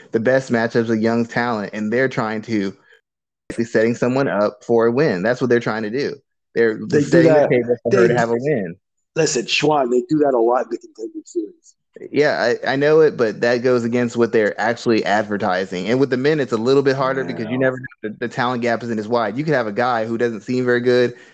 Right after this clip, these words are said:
Speaker 1: and is actually on par with the guy who's, who's on the win streak. With the women's division, when you make a mismatch, it is painfully obvious it's a mismatch.
Speaker 2: So, Schwan, at the end of the month,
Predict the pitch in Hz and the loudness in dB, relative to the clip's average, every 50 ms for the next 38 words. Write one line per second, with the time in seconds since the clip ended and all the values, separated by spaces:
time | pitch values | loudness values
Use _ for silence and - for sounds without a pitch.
0 | _ _ _ _ - 113 110 107 - - - _ - 120 117 98 - 120 131 139 | _ _ _ _ -2 -2 -2 -2 -2 -6 -8 _ -4 -4 -2 -2 -2 -2 -2 -4
1 | - - 123 117 107 107 - 113 113 113 104 - 123 120 117 101 98 95 107 107 | -4 -4 -2 -2 -2 0 0 -2 -2 -2 -2 -2 -2 -2 -2 -2 -4 -4 -2 0
2 | 117 110 110 117 123 123 - - 120 123 127 117 110 107 107 110 127 135 135 131 | 0 2 0 0 -2 -6 -10 -6 -2 0 0 0 0 -2 -4 -6 -4 -4 -6 -4
3 | - 113 101 - 113 107 107 113 123 143 175 185 147 123 113 110 107 107 104 101 | -2 -2 0 0 0 0 0 2 2 2 2 2 0 -2 -2 -2 -2 -2 -2 -2
4 | 101 98 98 98 - _ _ _ _ - 110 110 120 143 156 147 135 127 127 127 | -4 -4 -6 -8 -10 _ _ _ _ -4 -2 0 2 2 4 4 4 2 2 2
5 | - 117 104 107 113 127 131 - 135 131 131 127 131 131 - - - 123 127 117 | 2 2 2 2 0 0 -2 -2 -2 -2 0 -2 -4 -6 -8 -6 -2 0 0 0
6 | 98 92 87 - - - - - - 127 135 131 120 - 104 101 95 98 95 92 | 0 -2 -4 -10 -14 -20 -12 -6 -2 -2 0 0 -2 -2 -2 -2 0 0 -2 -2
7 | - - 85 73 - - - 95 - - 98 90 82 - - 78 64 - - _ | -4 -8 -10 -12 -12 -12 -12 -12 -10 -10 -10 -10 -12 -12 -12 -14 -14 -14 -16 _
8 | _ _ _ _ _ _ _ _ _ _ _ _ _ _ _ _ _ _ _ _ | _ _ _ _ _ _ _ _ _ _ _ _ _ _ _ _ _ _ _ _
9 | _ - - - - - - - - - - - - - 247 220 - - - 254 | _ -18 -18 -18 -18 -20 -20 -20 -20 -20 -16 -6 -2 0 2 2 2 2 2 4
10 | 277 302 320 311 277 226 196 202 202 196 - _ - - 180 185 - - - - | 4 4 6 4 4 4 2 2 0 -2 -4 _ -4 0 0 2 2 2 0 -2
11 | - 226 240 285 320 302 254 226 202 196 208 233 247 220 175 160 - | -2 0 0 2 4 4 4 4 2 2 2 2 2 2 2 0 -2